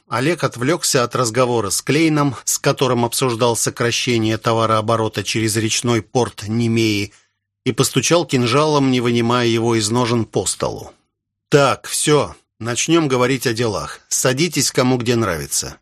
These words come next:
И Чек, докладывай. Ты первый, затем Агрия послушаем.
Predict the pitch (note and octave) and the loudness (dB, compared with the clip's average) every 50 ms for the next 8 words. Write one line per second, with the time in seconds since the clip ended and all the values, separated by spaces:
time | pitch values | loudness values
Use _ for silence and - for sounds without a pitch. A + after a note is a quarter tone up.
0 | _ - D3+ C#3+ - - C#3+ G#2 - - - - _ - A2+ C3+ C3 - D3 B2 | _ 0 0 0 2 0 -2 -2 -4 -6 -16 -18 _ -4 -2 -2 0 2 0 0
1 | F#2+ D#2 D2+ C2+ C#2 C#2 - _ _ _ _ _ _ _ _ _ D3 C#3+ - - | 0 -2 -4 -12 -14 -16 -18 _ _ _ _ _ _ _ _ _ -2 -2 0 2
2 | - D3 D#3 D3+ D3 D3+ C#3+ A#2+ G#2+ B2+ A#2 - C#3 B2+ A#2+ A#2+ - _ C3+ C3+ | 0 2 2 2 2 0 0 2 0 0 0 0 0 0 0 -2 -2 _ 0 0
3 | C3+ B2 C#3 C3 B2+ B2 - B2 - - C3+ B2 - - C3 A#2+ A#2+ A2+ | 2 2 0 0 0 0 0 -2 0 -2 -2 -2 0 0 0 0 0 -2